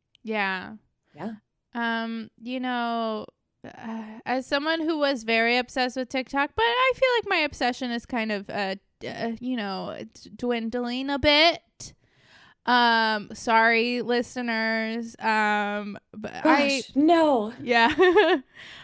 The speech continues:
Speaker 1: Um, my love and obsession over, like, these, like, uh, TikTok, I mean, I still love TikTok and scrolling through, but, like, my obsession over, like, these kids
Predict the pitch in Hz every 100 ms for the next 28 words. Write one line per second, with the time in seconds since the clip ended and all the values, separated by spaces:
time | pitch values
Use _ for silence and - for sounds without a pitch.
0 | - - 247 247 240 233 226 220 214 -
1 | 247 247 254 247 233 - _ - 254 269
2 | 294 330 - - _ 247 254 254 - -
3 | 226 240 269 247 226 202 226 208 220 214
4 | 214 208 202 202 208 - 214 233 214 220
5 | - 226 190 165 - - 202 160 - -
6 | 247 - 247 - 240 254 240 240 - 269
7 | 240 - 214 - 202 208 202 - 196 190
8 | 202 202 190 185 156 208 208 196 - 220
9 | 220 220 208 190 190 190 - - 185 202
10 | - 220 202 208